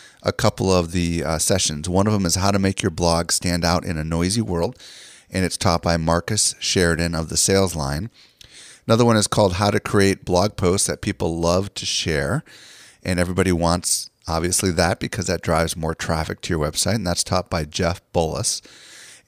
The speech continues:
And another one is How to Optimize Your Blog for Search, taught by Rich Brooks. So this is just three out of over thirty different sessions that we're gonna be having at Social Media Success Summit. Be sure to check it out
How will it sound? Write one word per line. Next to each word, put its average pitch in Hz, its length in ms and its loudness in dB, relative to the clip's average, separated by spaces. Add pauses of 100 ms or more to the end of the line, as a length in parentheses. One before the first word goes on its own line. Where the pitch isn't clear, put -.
And 95 220 0
another 110 240 4
one 104 180 4
is 98 120 0
How 98 140 2
to 92 60 0
Optimize 98 500 0
Your 101 80 0
Blog 98 260 2
for 101 140 -4
Search, - 460 0 (920)
taught - 320 0
by 98 140 4
Rich 92 340 0
Brooks. - 380 -2 (580)
So 101 480 4
this 120 280 2
is 104 120 0
just 98 280 0
three 107 440 4
out 87 260 0
of 82 380 0
over 87 220 -2
thirty 104 460 2
different 92 420 0
sessions 90 480 -2
that 87 160 -4
we're 87 80 -4
gonna 85 180 -6
be 82 280 -6 (360)
having 92 400 0
at 92 240 -2
Social 90 360 0
Media 87 220 -2
Success - 440 0
Summit. 85 340 -2 (460)
Be 101 120 -2
sure 127 260 4
to 120 160 -2
check - 320 2
it 120 80 2
out 92 260 4